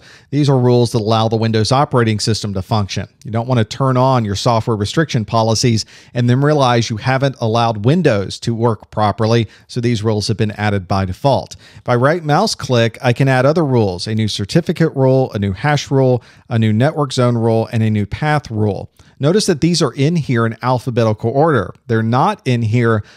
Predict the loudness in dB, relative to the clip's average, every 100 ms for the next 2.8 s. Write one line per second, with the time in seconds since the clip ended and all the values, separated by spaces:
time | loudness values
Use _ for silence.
0 | _ -2 0 0 0 0 0 -4 -2 -2
1 | 0 -2 -2 -6 -8 -2 0 0 -2 0
2 | 2 2 2 2 2 2 2